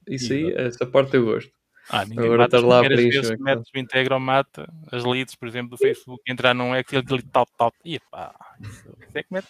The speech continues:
Speaker 2: piada. Tu
Speaker 1: Eu pensei
Speaker 2: sozinho.
Speaker 1: que aquilo, aquilo deve estar enganado, aquilo que está ali a
Speaker 2: Yeah.
Speaker 1: entrar deve estar enganado, de certeza.
Speaker 2: Yeah.
Speaker 1: Por acaso, nesta semana estive a fazer uma cena,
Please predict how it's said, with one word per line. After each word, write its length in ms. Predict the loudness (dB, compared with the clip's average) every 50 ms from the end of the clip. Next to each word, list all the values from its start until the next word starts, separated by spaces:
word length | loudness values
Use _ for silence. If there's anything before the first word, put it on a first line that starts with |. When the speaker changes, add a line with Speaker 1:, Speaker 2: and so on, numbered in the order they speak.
| _ -10
Speaker 2:
piada. 300 | -6 -6 -6 -6 -8 -14 -16 -20 _ _
Tu 80 | -4 0
Speaker 1:
Eu 120 | 0 4 6
pensei 100 | 6 6
Speaker 2:
sozinho. 200 | 6 4 4 4
Speaker 1:
que 60 | 4
aquilo, 280 | 6 8 8 6 6 2 0
aquilo 220 | 0 4 4 6
deve 180 | 8 8 6 8
estar 160 | 8 6 6
enganado, 420 | 6 6 4 0 0 0 -2 -4 -6 -8 -10
aquilo 80 | -8
que 60 | -6 -8
está 200 | -4 -2 0 0
ali 120 | 2 2
a 40 | 2
Speaker 2:
Yeah. 80 | 2 2
Speaker 1:
entrar 160 | 2 2 2
deve 120 | 2 2 0
estar 180 | 0 0 0
enganado, 420 | 0 -2 -4 -8 -10 -10 -12 -14 -16
de 60 | -14
certeza. 360 | -14 -14 -10 -6 -6 -6 -6
Speaker 2:
Yeah. 200 | -8 -12 -20 -20 _ _ _ -20 -20 -20 -18 -18 -20 -20 -20 _ _ _ _ _ 4
Speaker 1:
Por 80 | 4 8
acaso, 220 | 10 10 8 10
nesta 280 | 10 6 6 6 2 -2
semana 240 | -2 -2 0 0 0
estive 180 | 0 -2 -4 -4
a 20 |
fazer 200 | -4 -6 -6 -4
uma 140 | -4 -4 -6
cena, 580 | -6 -6 -6 -6 -6 -6 -8 -8 -10 -12 -14